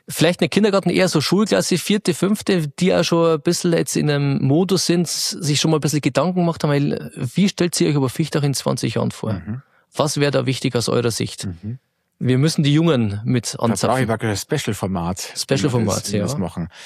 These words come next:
Speaker 2: Ähm, du tweetest den Kontakt ein
Speaker 1: <laughs> Ja, okay.
Speaker 2: und bist ja vielleicht sogar dabei, wenn es wirklich gut funktioniert.
Speaker 1: Gerne,
Speaker 2: Und,
Speaker 1: gerne.
Speaker 2: äh, dann holen wir das echt mal ab, weil ich glaub, dass dann trotzdem spannend ist. Kinder sind da, glaub ich, immer ganz ehrlich und haben zugleich eine ganz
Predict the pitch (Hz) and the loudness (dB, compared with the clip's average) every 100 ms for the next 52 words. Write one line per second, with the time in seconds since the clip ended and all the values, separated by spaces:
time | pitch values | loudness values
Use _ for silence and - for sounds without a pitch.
0 | - - - 117 104 101 101 104 - 160 | -20 -20 -8 -2 0 2 0 -2 -2 -2
1 | - 185 156 147 131 117 139 - 175 180 | -2 -4 -2 -2 -2 -2 -4 -2 0 2
2 | 180 - 135 - 156 202 - - - 135 | 2 2 0 0 2 0 -2 -14 -8 -6
3 | 123 143 143 127 135 127 110 113 160 175 | -4 0 0 0 0 0 2 2 2 2
4 | 160 185 185 170 180 190 180 185 180 131 | 0 0 0 0 0 0 0 2 4 4
5 | 175 160 135 131 139 123 135 127 113 139 | 4 0 0 2 2 2 0 0 0 0
6 | 147 - 127 143 131 - 127 113 131 - | 0 -2 -6 -4 -4 0 0 0 -2 -2
7 | 120 120 113 - - - - 135 - 120 | -2 0 0 -2 -12 -18 -6 -4 -2 -2
8 | - 131 143 131 - 139 139 127 120 120 | -2 0 0 -2 -2 0 0 -2 -2 -2
9 | 120 127 117 123 - 117 151 156 131 120 | -2 -4 -2 -2 -2 0 0 0 -2 -2
10 | 117 131 147 135 - 113 123 147 | -4 -2 0 0 -2 -4 -2 -2